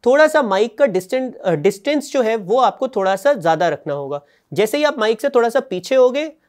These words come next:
आपके वॉल्यूम्स तो रिड्यूस हो जाएंगे, लेकिन जो आपकी टोन है वोकल्स की वो भी थोड़ी सी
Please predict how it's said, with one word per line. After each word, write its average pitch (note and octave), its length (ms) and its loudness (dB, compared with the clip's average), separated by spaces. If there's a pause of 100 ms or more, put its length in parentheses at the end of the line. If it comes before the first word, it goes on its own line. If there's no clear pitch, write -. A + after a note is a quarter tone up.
(120)
आपके E3+ 260 -4
वॉल्यूम्स A3+ 540 -2
तो D#4+ 140 -4
रिड्यूस A3+ 520 -4
हो A#3+ 120 4
जाएंगे, D3+ 340 -2 (220)
लेकिन A3 260 -2
जो C#4 140 0
आपकी A3+ 420 -2 (460)
टोन D#4+ 240 4
है C#4 120 6
वोकल्स F3 420 0
की C3+ 160 -12 (240)
वो B3+ 180 2
भी F4+ 140 0
थोड़ी A3+ 320 2
सी D4 160 -4